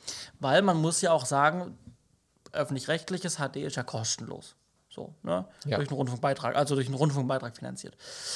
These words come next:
Speaker 1: Ähm, bei dem Privatfernsehen haben wir ja, ähm, durch verschiedene Modelle, ähm, kostet das H-D-Bild dann was.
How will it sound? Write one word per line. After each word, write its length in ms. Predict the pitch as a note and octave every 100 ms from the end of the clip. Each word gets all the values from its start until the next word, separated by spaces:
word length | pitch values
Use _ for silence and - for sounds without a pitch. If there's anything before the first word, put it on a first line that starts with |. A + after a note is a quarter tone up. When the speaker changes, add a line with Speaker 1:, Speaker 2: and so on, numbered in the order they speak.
| - -
Speaker 1:
Ähm, 360 | - C#3 C#3 -
bei 380 | - C#3 C#3+ C#3
dem 140 | C#3 C3
Privatfernsehen 640 | C3 C#3 E3+ F3 D#3+ C#3+
haben 140 | C3+
wir 80 | C3
ja, 380 | B2+ B2+ B2 A2+
ähm, 340 | A#2+ A#2+ A#2 - -
durch 200 | G2+ C3
verschiedene 360 | - B2 D3 C#3+
Modelle, 580 | B2+ C3 C3+ F#3 B3+ - _ _ _ _
ähm, 440 | D#3+ D#3+ D#3+ D#3+ C#3+
kostet 360 | C3+ A#2 B2+
das 300 | B2 A2 - - _ _
H-D-Bild 500 | - B2+ B2+ G#2+ B2
dann 140 | - B2+
was. 240 | - -